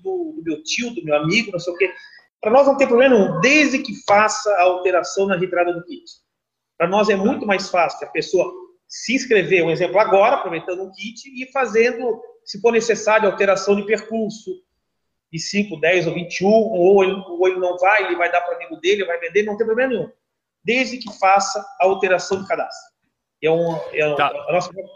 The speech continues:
Speaker 1: preocupação. Até questão do próprio seguro de vida, porque a pessoa, ela fazendo alteração de cadastro, tá? Já
Speaker 2: Tá no
Speaker 1: muda
Speaker 2: nome
Speaker 1: o
Speaker 2: da
Speaker 1: nome dele, o C P F, a data de nascimento,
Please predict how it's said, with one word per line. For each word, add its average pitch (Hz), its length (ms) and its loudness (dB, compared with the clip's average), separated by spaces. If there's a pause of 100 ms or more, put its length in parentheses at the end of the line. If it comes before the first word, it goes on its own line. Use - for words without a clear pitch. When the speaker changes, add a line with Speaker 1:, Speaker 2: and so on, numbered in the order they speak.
(140)
Speaker 1:
preocupação. 185 540 0 (260)
Até 226 380 0
questão 240 540 2 (180)
do 196 140 -2
próprio 254 240 0
seguro 254 300 -4
de 277 80 -4
vida, 214 300 -2 (380)
porque 170 240 -2
a 190 80 4
pessoa, 196 440 2
ela 196 240 4
fazendo 202 340 2
alteração 202 520 2
de - 80 -10
cadastro, 202 480 0 (840)
tá? 151 480 -2
Já 170 100 2
Speaker 2:
Tá - 80 0
no 180 100 2
Speaker 1:
muda 151 160 2
Speaker 2:
nome 143 140 4
Speaker 1:
o 185 60 2
Speaker 2:
da 180 80 -4
Speaker 1:
nome 226 400 -2
dele, 208 360 0
o 165 40 -4
C 196 260 0
P 196 140 -2
F, 180 440 2
a 170 100 -4
data 190 240 2
de 180 100 -10
nascimento, 180 580 -6